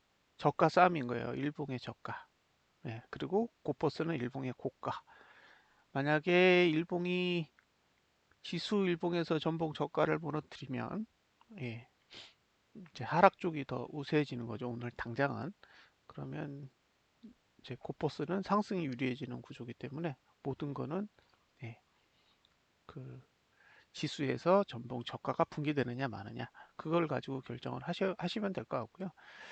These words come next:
붕괴되지 않는다 그러면 여전히, 예, 하단선에 의해서 매수 우위의 상태라는 점은 감안을 하시고 대응을 하시면 좋겠습니다.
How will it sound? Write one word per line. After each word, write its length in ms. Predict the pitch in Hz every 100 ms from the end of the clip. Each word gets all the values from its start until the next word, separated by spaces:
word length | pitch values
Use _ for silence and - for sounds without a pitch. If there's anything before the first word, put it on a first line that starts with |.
| - -
붕괴되지 580 | - 175 196 214 214 214
않는다 440 | 147 156 190 175
그러면 420 | 147 139 143 196 143
여전히, 560 | 120 127 120 123 190 - -
예, 240 | 117 117 _ _ _ _
하단선에 600 | - 175 185 170 151 139
의해서 500 | 127 117 117 - 196 - _ _ _ _
매수 320 | - 117 -
우위의 560 | 170 131 143 147 135 127 -
상태라는 640 | - 180 190 175 147 131
점은 300 | - 180 202
감안을 420 | 117 120 127 131
하시고 440 | 135 160 - 156 170 - - - - -
대응을 360 | 123 123 135 135
하시면 460 | 147 - 160 180
좋겠습니다. 760 | - - 135 - - - -